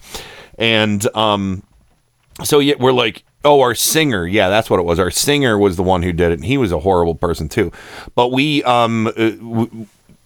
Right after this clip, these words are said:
we said, "Yeah, okay, they can use our gear, and, um, we'll, you know, we'll open for him. That's fine." And so we played the show.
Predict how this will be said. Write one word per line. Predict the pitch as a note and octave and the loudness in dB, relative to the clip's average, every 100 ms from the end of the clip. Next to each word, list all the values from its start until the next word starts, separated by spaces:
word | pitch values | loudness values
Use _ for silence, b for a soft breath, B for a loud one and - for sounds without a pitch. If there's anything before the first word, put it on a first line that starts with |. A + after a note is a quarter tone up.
| _ _ | _ _
we | A2+ A#2+ A2+ | 0 2 2
said, | - B2 | 0 0
"Yeah, | C3 G#2 E2+ | 2 2 2
okay, | B2 - G#2+ | 2 2 0
they | G2+ C3+ | 2 0
can | G3 | 0
use | F3+ E3 C#3+ | 2 2 4
our | A#2+ | 2
gear, | A#2+ G2+ E2+ F#2 B B B B B - | 2 0 -2 -4 B B B B B -4
and, | A#2+ A#2+ A#2 A2+ G#2+ G#2 G#2+ | 0 2 2 2 0 -2 -6
um, | G#2 G2+ G2 F#2+ F#2 F#2 | -2 0 0 -2 -4 -6
we'll, | G2 A2 A#2 A#2+ A#2 B2 | -2 2 4 2 0 -4
you | A2 A2+ | -4 -2
know, | G2+ | 0
we'll | G2 G2+ | 2 2
open | G2 G2+ F2+ E2 | 4 2 -2 -4
for | E2+ D#2 | -2 -2
him. | D#2 - | -2 -2
That's | F2 - - | -2 -4 -4
fine." | G#2+ D#2 - D2 - | -4 -4 -10 -20 -10
And | G2+ G2+ G2 F#2+ F#2+ G2 | -4 -2 0 0 -2 -2
so | - A#2 G2+ G2 G2 F#2 - _ _ _ _ _ _ _ _ _ _ _ - | -2 2 4 4 2 0 -6 _ _ _ _ _ _ _ _ _ _ _ -2
we | C#3 E3+ | 0 0
played | D#3 C#3+ B2+ | 2 2 0
the | |
show. | A#2+ - G2+ F#2 F#2 F2+ | -2 2 2 4 2 -2